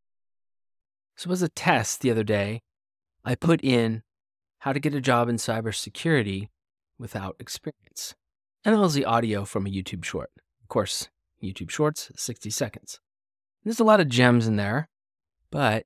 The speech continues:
I did get a couple of questions from listeners, and they wanted a little bit more of an extended version. So they understood the concept, but maybe wanted a little bit more detail. So that's what this podcast is.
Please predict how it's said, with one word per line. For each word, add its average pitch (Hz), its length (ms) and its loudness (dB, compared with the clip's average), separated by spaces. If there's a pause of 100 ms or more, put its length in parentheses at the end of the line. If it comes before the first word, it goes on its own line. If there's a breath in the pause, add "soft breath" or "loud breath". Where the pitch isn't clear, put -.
(420)
I 123 40 -6
did 160 160 2
get 170 140 4
a 160 60 0
couple 160 240 -4
of 131 100 -6
questions 117 560 0
from 113 140 -8
listeners, 104 600 -4 (640)
and 127 280 4
they 131 100 4
wanted 139 340 2
a 131 100 -6
little 202 260 2
bit 185 160 4
more 156 160 6
of 139 80 2
an 131 80 0
extended 123 580 0
version. 107 440 0
So 113 520 2 (400)
they 135 160 4
understood 170 460 4
the 143 80 4
concept, 127 560 2
but 110 200 0 (200)
maybe 151 260 4
wanted 127 320 4
a 113 60 2
little 120 200 0
bit 110 140 -4
more 101 200 -6
detail. 101 440 -8 (680)
So - 120 -2
that's 233 200 0
what 139 120 -8
this 131 160 0
podcast 92 580 -10
is. - 320 -14